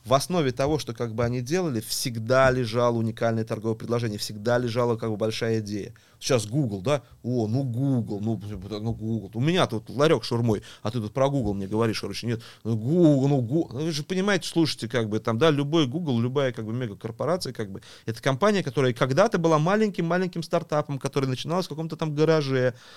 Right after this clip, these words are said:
там, богом забытом месте в каком-то там, да, соответственно, и только, как бы, потом она, как бы, за счет чего, да?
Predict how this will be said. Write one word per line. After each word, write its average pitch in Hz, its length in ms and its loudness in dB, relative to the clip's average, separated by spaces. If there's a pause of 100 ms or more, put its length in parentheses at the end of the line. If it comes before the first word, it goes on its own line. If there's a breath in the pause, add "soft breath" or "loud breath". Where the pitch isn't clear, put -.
(160 loud breath)
там, 117 100 -4
богом 160 280 2
забытом 151 400 0
месте 131 380 0
в 117 60 -10
каком-то 117 380 -4
там, 120 180 -4
да, 156 160 2
соответственно, 117 440 -4
и - 20 -6
только, 131 280 -4
как 123 140 -10
бы, 117 80 -2
потом 131 320 0
она, 139 140 0
как 143 160 -6
бы, 135 180 -4
за 135 120 -4
счет 156 220 -4
чего, 123 500 -6 (840)
да? 170 240 0